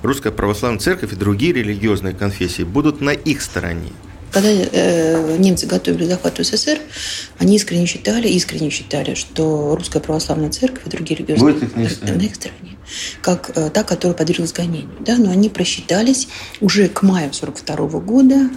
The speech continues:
Speaker 2: э, Гитлер в разговоре с Борманом говорил о том, что, ребят, надо сейчас разделять, то есть внеконфессионально делать историю. Более того, ведь немцы хотели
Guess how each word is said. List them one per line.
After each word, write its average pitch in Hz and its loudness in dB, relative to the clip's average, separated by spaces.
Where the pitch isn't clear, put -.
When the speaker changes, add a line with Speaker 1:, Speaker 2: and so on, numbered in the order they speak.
Speaker 2:
э, 156 -4
Гитлер 165 0
в 156 -6
разговоре 165 0
с 147 -6
Борманом 208 2
говорил 165 2
о 165 0
том, 214 0
что, 165 -2
ребят, 160 2
надо 190 2
сейчас - -2
разделять, 175 0
то - -4
есть - -4
внеконфессионально 170 -2
делать - -10
историю. 139 -6
Более 175 2
того, 151 -6
ведь 147 -8
немцы 190 2
хотели 175 -2